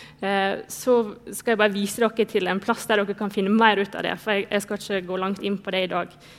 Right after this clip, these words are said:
Det er folk som vet bedre og mer om det enn meg. Men, eh, en ting som, som Bibelen sier om det da, i alle fall, det er, «Mine kjære,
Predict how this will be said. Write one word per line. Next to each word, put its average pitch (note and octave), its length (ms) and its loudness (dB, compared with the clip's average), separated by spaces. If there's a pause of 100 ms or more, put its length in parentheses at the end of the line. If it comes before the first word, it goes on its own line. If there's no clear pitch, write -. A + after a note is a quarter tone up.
Det G3+ 80 -12
er - 20 -14
folk G#3 240 -10
som F#3 160 -10
vet F#3 240 -8
bedre F#3+ 320 -4
og F3+ 60 -4
mer F3+ 180 -2
om F3 80 -8
det F3+ 80 -6
enn - 80 -8
meg. - 160 -12 (960)
Men, G#3+ 220 0 (640)
eh, G#3 320 -2 (560)
en A#3 160 4
ting A#3 240 0
som, G3 400 -4
som G#3+ 240 -4
Bibelen G3 320 0
sier F#3+ 160 -2
om G3 80 -2
det G3 160 0
da, - 140 -8 (260)
i F#3+ 80 -2
alle F3+ 160 -4
fall, - 320 -10
det G#3 160 -4 (140)
er, F#3+ 100 0 (480)
«Mine B3 240 6
kjære, G#3 460 2